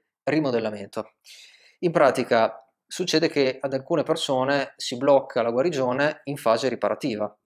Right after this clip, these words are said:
quindi non si va più avanti. A questo punto bisogna far ripartire tutto il processo, quindi bisogna far ripartire dall'infiammazione acuta, e l'infiammazione acuta si crea con questo macchinario,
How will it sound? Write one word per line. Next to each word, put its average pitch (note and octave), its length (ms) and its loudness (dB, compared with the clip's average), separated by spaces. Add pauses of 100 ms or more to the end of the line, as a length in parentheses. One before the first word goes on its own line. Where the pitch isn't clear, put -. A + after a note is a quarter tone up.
(300)
quindi A#2+ 500 -4
non D3 180 -4
si - 100 -2
va B2+ 140 4
più B2 140 0
avanti. A2 440 -4 (500)
A D3 60 -2
questo F3+ 220 0
punto A3 240 -2
bisogna D#3+ 480 0
far D3 260 4
ripartire C#3 640 2
tutto B2 180 -6
il A2+ 60 -4
processo, A#2+ 480 -4
quindi C#3 180 -6
bisogna B2+ 240 -4
far C#3+ 200 0
ripartire D3+ 720 -2
dall'infiammazione B2 880 -2
acuta, A#2+ 460 0 (320)
e A#2+ 100 -4
l'infiammazione E3+ 440 0
acuta F#3+ 300 0
si G#3 120 -6
crea C3+ 500 2
con E3+ 140 -6
questo B2 260 -6
macchinario, A2 600 -4